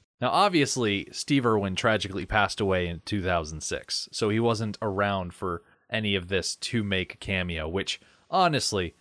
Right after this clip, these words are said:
how amazing would a Steve Irwin cameo have been in a Mad Max movie? But I digress. <laughs> You could see Steve Irwin would probably do what Furiosa's doing, be very slow, letting her hands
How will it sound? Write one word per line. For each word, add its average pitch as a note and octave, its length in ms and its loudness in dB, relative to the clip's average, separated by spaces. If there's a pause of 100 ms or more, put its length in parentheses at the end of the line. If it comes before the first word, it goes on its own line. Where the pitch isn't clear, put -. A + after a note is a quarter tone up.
(160)
how C3 160 4
amazing A#2 460 2
would F#2 160 -2
a - 20 -2
Steve G2 260 -2
Irwin F2 280 0
cameo F2+ 420 -4
have E2+ 180 -6
been F2+ 180 0
in D#2+ 120 -8
a - 20 -8
Mad E2 280 -4
Max E2+ 280 0
movie? D2 300 -10 (280)
But G2+ 180 2
I F#2+ 120 2
digress. E2+ 560 0 (340)
<laughs> F4 60 2 (460)
You G#2+ 120 -6
could G#2+ 140 0
see B2 400 4 (260)
Steve C3 340 2
Irwin C3+ 280 6
would G#2 140 -2
probably B2 500 4
do A#2 320 4
what G#2 260 0
Furiosa's A2+ 520 0
doing, E2+ 300 -6 (180)
be A2+ 120 0
very G2+ 320 2
slow, C3+ 460 2
letting F#2+ 320 0
her F#2+ 140 -4
hands A2 600 -2